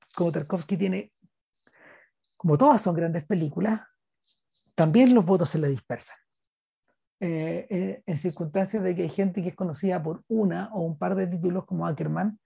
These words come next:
entonces ese es el título. Es como, como que, como que es identificado, digamos. No, sí voy a votar por Jeanne Dielman. A ver, ¿cuáles, cuáles pueden ser las películas po-, sobre mujeres más interesantes? Y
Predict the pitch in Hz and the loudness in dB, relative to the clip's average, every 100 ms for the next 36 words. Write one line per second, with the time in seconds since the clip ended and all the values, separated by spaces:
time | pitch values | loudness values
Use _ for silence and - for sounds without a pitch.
0 | _ _ _ - 147 170 156 185 165 - | _ _ _ -6 -4 -2 -2 -4 -6 -8
1 | _ _ _ _ _ _ _ _ - 208 | _ _ _ _ _ _ _ _ 2 4
2 | 208 147 - 113 - - - - - - | 6 4 2 -4 -8 -14 -20 -20 -20 -20
3 | - - - 180 170 160 151 - - - | -16 -10 -2 0 2 0 -4 -12 -20 -20
4 | - _ _ - 196 - 165 156 165 180 | -20 _ _ -12 -6 0 2 2 -2 -4
5 | - 165 156 190 185 156 139 160 - - | 0 0 2 2 2 0 -4 -2 0 2
6 | 143 147 147 139 131 120 _ _ - 202 | 2 2 2 0 -4 -8 _ _ 0 2
7 | 175 190 190 185 190 196 185 202 196 175 | 4 4 4 4 0 0 -2 0 2 2
8 | 170 208 208 - - 247 247 - 359 370 | 0 -4 -6 -12 -8 0 0 2 2 2
9 | - _ _ - 392 - 254 - 220 175 | 0 _ _ 2 2 2 -2 0 0 -2
10 | 202 196 208 180 - 196 - - 185 185 | 0 0 2 0 -2 -2 -2 0 0 0
11 | 160 208 175 208 185 196 170 - 170 175 | 0 -2 -2 -2 -2 -2 -6 -4 -4 -4
12 | 160 175 151 | -4 -2 -4